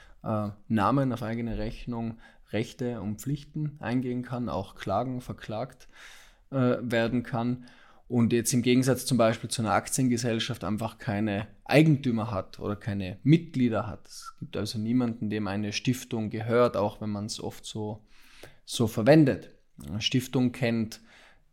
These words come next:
den Stifter, der eigentlich in dem Moment, in dem er die Stiftung errichtet, völlig in den Hintergrund tritt.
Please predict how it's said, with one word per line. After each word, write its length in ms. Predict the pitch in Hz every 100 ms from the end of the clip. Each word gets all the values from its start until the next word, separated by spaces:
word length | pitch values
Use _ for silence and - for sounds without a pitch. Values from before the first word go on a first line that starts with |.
| -
den 80 | 110
Stifter, 640 | 104 147 151 196 214 - - - _ - - - - 110
der 220 | 110 -
eigentlich 600 | 110 143 147 135 139 139
in 120 | 120
dem 120 | 123
Moment, 420 | 135 120 110 127 135
in 80 |
dem 120 | 113 113
er 60 |
die 100 | 104
Stiftung 440 | - 120 - 117 110
errichtet, 460 | 113 123 - 107
völlig 260 | - 135 131
in 120 | 110
den 120 | 107
Hintergrund 600 | 117 131 131 - 107 101
tritt. 320 | 127 139 -